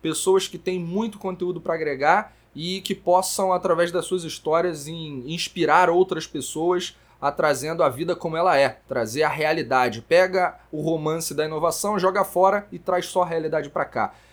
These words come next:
E é exatamente por isso que nessa primeira, nosso primeiro episódio aqui do Inovação Sem Romance, eu trouxe um convidado muito especial, que é o Diego. Eu já vou falar um pouco dele, mas é melhor que ele fale sobre ele também. Diego,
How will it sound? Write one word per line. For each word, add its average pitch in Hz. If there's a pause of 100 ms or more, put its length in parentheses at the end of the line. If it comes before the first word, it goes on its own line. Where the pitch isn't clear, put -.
E 196
é 240
exatamente 247
por 262
isso 254 (240)
que 185
nessa 185
primeira, 180
nosso 156
primeiro 220
episódio 151
aqui 143
do 143
Inovação 143
Sem 175
Romance, 220 (220)
eu -
trouxe 233
um 254
convidado 175
muito 175
especial, 156
que 156
é 151
o 156
Diego. 139
Eu 131
já 143
vou 127
falar 147
um 139
pouco 170
dele, 240
mas 381
é 370
melhor 233
que -
ele 226
fale 180
sobre 143
ele 143
também. 131
Diego, 160